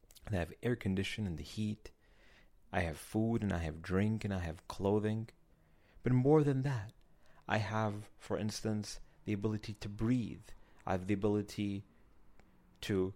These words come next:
crave food in a beautiful tradition narrated on behalf of Imam Zainul Abidin, the great-grandson, the great-great-grandson of the Holy Prophet sallallahu alaihi wa alih.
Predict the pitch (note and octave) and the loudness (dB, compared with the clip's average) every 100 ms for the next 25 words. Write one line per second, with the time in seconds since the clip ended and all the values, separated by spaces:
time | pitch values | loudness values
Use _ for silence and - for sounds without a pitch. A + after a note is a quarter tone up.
0 | - - A2+ G#2+ A#2 A2 - C3+ B2+ G2+ | -8 -2 2 4 4 0 -4 0 2 0
1 | F2+ E2+ E2+ D#2+ F2 A#2+ B2 A#2 G#2 - | -2 -2 -2 -2 -2 2 4 4 0 -2
2 | G2+ G#2 - G#2 G2+ G#2 - - - F#2+ | 0 0 0 0 0 -4 -12 -20 -2 2
3 | G2+ G2+ G2 F#2 - - F#2+ F2 E2+ G2 | 4 4 2 0 -4 -6 -4 -2 -2 -2
4 | G#2 - F2 - G2 G2+ F#2 F#2+ F#2+ - | -2 -6 -10 -6 -2 0 0 0 -2 -2
5 | F#2 F2 F2 G2 G2+ G2 - - - - | -2 -2 -2 0 0 -2 -8 -14 -12 -14
6 | - F#2 F2+ G2 E2+ G#2+ G2 G2+ - F#2+ | -10 -6 -2 -2 -2 -2 0 -2 -2 -2
7 | F#2 F2+ G2 F#2 G2 F#2+ - F#2+ G2 F#2 | -2 -2 -2 -2 -4 -4 -2 0 0 -4
8 | F2+ F2+ F2+ F2+ - F#2+ F#2+ G2 - F#2 | -4 -4 -4 -4 -2 -2 0 -4 -6 -4
9 | F2 F2+ F#2 F#2 F2 F#2 F2+ F#2 F#2 G#2+ | 0 0 0 -2 -4 -6 -6 -4 0 0
10 | G#2+ | 0